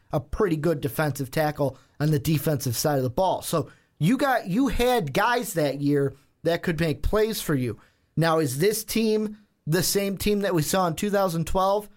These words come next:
from Brian Kelly and the Fighting Irish? Hell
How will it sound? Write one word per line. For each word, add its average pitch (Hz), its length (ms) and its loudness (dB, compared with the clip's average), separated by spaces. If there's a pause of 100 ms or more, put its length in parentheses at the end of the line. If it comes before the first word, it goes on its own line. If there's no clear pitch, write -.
(240)
from 156 200 0
Brian 175 300 0
Kelly 196 420 0
and 151 100 0
the 147 60 2
Fighting 175 380 0
Irish? 208 440 0 (340)
Hell 226 600 0